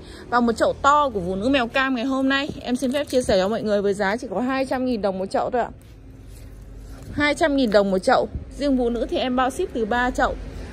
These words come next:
Còn phía bên đây là những chậu sô-cô-la hoa thơm. Những chậu sô-cô-la với cái ngồng của nó siêu mập. Đó, cực kỳ là mập mạp. Một chậu sô-cô-la cũng toàn giá hành to bự này. Có những cây củ giá hành to bằng cái bàn tay luôn. Đấy, to, đẹp,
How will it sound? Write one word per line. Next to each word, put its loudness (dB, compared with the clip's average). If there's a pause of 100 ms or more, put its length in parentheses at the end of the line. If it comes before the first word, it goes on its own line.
(160)
Còn 2
phía 6
bên 2
đây 6
là 4
những -2
chậu 2
sô-cô-la 4
hoa 0
thơm. 2 (540)
Những 0
chậu 4
sô-cô-la 2
với -4
cái 2
ngồng 4
của 2
nó 2
siêu 0
mập. 6 (220)
Đó, 4 (380)
cực 0
kỳ 4
là 6
mập 4
mạp. 2 (680)
Một 4
chậu 6
sô-cô-la 4
cũng -6
toàn 4
giá 6
hành 0
to 6
bự 2
này. 2 (100)
Có -2
những -4
cây 4
củ -6
giá 0
hành -4
to 0
bằng -6
cái -8 (460)
bàn -2
tay 0
luôn. 0 (120)
Đấy, -2 (400)
to, 4
đẹp, 4